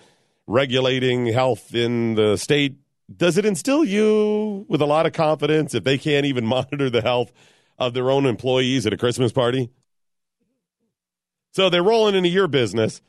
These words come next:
and saying, Oh, we gotta make sure you're doing things this way, that way. Uh,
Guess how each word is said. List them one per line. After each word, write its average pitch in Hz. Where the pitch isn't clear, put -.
and 107
saying, 117
Oh, 165
we 117
gotta 120
make 135
sure 139
you're 131
doing 131
things 123
this 139
way, 135
that 131
way. 131
Uh, 101